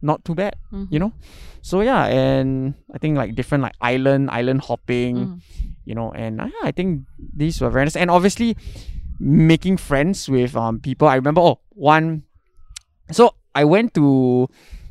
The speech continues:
Speaker 1: Osaka to meet one of my friend, uh, who's Singaporean, right? She's working there. And, um, yeah, so she brought me around, um, Osaka, like, one, like, for lunch and everything. And we went to this one clothing store,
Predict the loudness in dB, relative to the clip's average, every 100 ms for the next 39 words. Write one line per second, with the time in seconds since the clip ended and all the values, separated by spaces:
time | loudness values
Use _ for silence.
0 | -20 -20 -20 -2 4 4 4 2 0 0
1 | -2 0 2 0 0 2 0 -2 -8 -8
2 | -8 -6 -6 -6 -6 -6 -6 -8 -6 -6
3 | -6 -4 -4 -4 -6 -6 -8 -4 -6 -2
4 | -4 -2 -6 -8 -12 -20 -20 -20 _ -6
5 | -2 -2 -2 -2 -4 -4 -4 -2 -2 -6
6 | -6 -2 0 0 -2 -4 -6 2 2 4
7 | 2 4 4 2 -2 -4 -4 -4 -2 -4
8 | -4 -6 -6 -8 -8 -2 -2 -2 -4 -8
9 | -8 -6 0 2 2 0 -2 -2 -2 -4
10 | -4 -4 -6 -8 -16 0 4 6 6 4
11 | 2 2 2 0 0 4 6 6 4 0
12 | -4 -2 -2